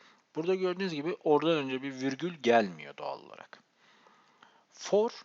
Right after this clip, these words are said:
aslında için anlamına geliyor normalde sözlüğe bakarsanız ama burada çünkü anlamında. Ee, mesela, "I don't want to eat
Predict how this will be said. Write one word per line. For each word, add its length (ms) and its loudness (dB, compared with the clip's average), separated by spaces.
aslında 500 -4
için 320 0
anlamına 520 0
geliyor 340 -6
normalde 440 -6
sözlüğe 400 -6
bakarsanız 840 -8
ama 200 -4
burada 240 -2
çünkü 400 0
anlamında. 760 -4
Ee, 280 -14
mesela, 560 0
"I 60 -2
don't 180 -2
want 240 -4
to 60 -14
eat 160 -10